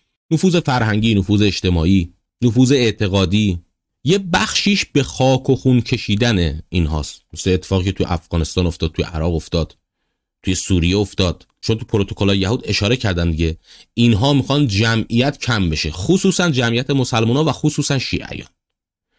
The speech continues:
حالا این کم کردن جمعیت رو چطور می‌خوان رقم بزنن، تو اون برنامه توضیح دادم، تو کانال هست، می‌تونید ببینید.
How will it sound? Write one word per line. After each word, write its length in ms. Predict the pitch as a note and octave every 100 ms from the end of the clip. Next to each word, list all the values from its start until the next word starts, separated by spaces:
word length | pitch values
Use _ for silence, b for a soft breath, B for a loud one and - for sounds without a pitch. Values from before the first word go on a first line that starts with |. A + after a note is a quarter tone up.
| b b
حالا 140 | - C#3+
این 80 | D3+
کم 200 | D3+ C3
کردن 340 | B2+ B2+ B2+
جمعیت 400 | B2 B2 B2 A#2+
رو 80 | A2
چطور 320 | - A#2 C3+
می‌خوان 240 | B2+ A#2+
رقم 260 | A#2 A2+ A#2+
بزنن، 280 | A#2+ C#3+ F3+
تو 100 | C#3+
اون 100 | C#3+
برنامه 280 | B2 B2 C#3
توضیح 260 | A2+ B2+
دادم، 160 | D#3 D#3
تو 80 | -
کانال 260 | A2+ B2
هست، 220 | C3 B2
می‌تونید 220 | A2 A#2 G2+
ببینید. 320 | D#2 B1